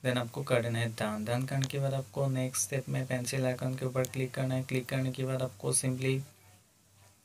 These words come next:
tune image के ऊपर click करना है। उसके बाद आपको नीचे जाके शैडो को थोड़ा decrease करना है, शैडो को माइनस ट्वेंटी में रखना है।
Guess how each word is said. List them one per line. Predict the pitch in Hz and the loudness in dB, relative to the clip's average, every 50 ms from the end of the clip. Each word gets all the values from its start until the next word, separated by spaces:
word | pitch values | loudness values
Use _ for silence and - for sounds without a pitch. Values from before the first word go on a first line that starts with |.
| _ _ - - - - - - _ - | _ _ -20 -20 -20 -20 -20 -16 _ 2
tune | 131 131 131 | 2 4 4
image | 131 131 135 135 139 | 4 2 2 2 2
के | - - 143 | 2 2 -2
ऊपर | 143 139 143 139 139 | -2 0 0 -2 -2
click | - 135 131 123 - | 2 0 0 0 0
करना | - 135 131 131 131 | 0 0 2 2 2
है। | 131 131 | 2 2
उसके | 131 - - 131 | 0 0 0 -2
बाद | 123 117 120 120 | -2 -2 -2 -4
आपको | 123 123 - - 131 127 | -4 -6 -4 -2 -2 0
नीचे | 120 120 117 - 127 123 | 0 -2 -2 -2 0 0
जाके | 120 120 117 - 127 123 120 117 - - - | 0 -2 0 0 0 0 0 -2 -6 -2 0
शैडो | - - 131 123 117 117 127 127 | 2 4 4 4 4 4 2 0
को | 131 139 139 | 0 -2 -2
थोड़ा | - 147 147 156 160 160 156 | 0 2 4 4 4 4 2
decrease | 143 127 120 - - 127 127 127 - - | 0 -2 -4 -2 0 2 4 4 4 2
करना | - - 135 131 127 127 127 | 2 0 0 0 2 0 0
है, | 127 127 147 180 208 - - - - - - _ _ _ _ - - - - - - _ _ _ _ _ - - - - _ _ _ _ _ _ - - - _ _ _ _ - | 0 -2 -4 -6 -8 -12 -18 -20 -20 -20 -20 _ _ _ _ -20 -20 -20 -20 -20 -20 _ _ _ _ _ -20 -20 -20 -20 _ _ _ _ _ _ -20 -20 -20 _ _ _ _ -10
शैडो | - - 127 120 120 120 | -2 0 0 0 2 2
को | 131 127 | 2 2
माइनस | 123 123 117 120 123 120 120 120 127 127 - - - | 2 2 2 0 0 0 0 0 2 0 0 0 0
ट्वेंटी | 135 123 120 117 120 117 127 127 127 | 0 0 0 0 -2 0 0 0 2
में | 123 127 127 | 2 2 0
रखना | 127 123 - - 127 | 0 -2 -2 -2 -2
है। | 123 123 131 127 | 0 0 0 -2